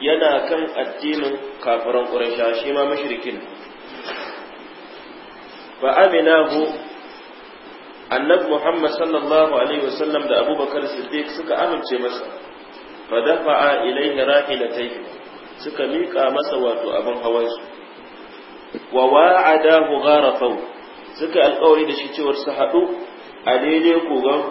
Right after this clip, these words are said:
wato Thawr, ba'da talati layalin, bayan kwana uku, bi rahilatayhima, izo musu da wannan dabbobin nasu,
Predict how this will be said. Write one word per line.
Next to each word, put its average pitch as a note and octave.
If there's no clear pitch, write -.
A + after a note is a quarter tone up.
wato A#2
Thawr, A2+
ba'da C#3
talati C3+
layalin, A#2+
bayan C#3
kwana C3
uku, -
bi A2+
rahilatayhima, C3+
izo C3+
musu F3
da C#3
wannan B2+
dabbobin D3
nasu, A#2+